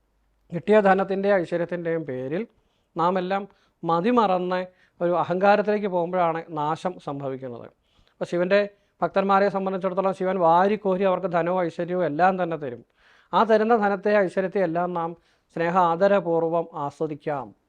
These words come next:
അവയെ കൊണ്ടെല്ലാം നമുക്ക് എല്ലാവിധത്തിലുള്ള ശ്രേയസ്സോടും കൂടി ജീവിക്കാം. സാക്ഷാൽ കുബേരനെ ധനത്തിൻ്റെ മുഴുവൻ അധിപനാക്കി,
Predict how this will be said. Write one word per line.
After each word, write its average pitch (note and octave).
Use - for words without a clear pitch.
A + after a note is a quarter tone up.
അവയെ F#3
കൊണ്ടെല്ലാം F#3
നമുക്ക് E3+
എല്ലാവിധത്തിലുള്ള F3
ശ്രേയസ്സോടും D#3
കൂടി D3+
ജീവിക്കാം. C3
സാക്ഷാൽ G3+
കുബേരനെ F#3+
ധനത്തിൻ്റെ F3+
മുഴുവൻ F#3
അധിപനാക്കി, F3+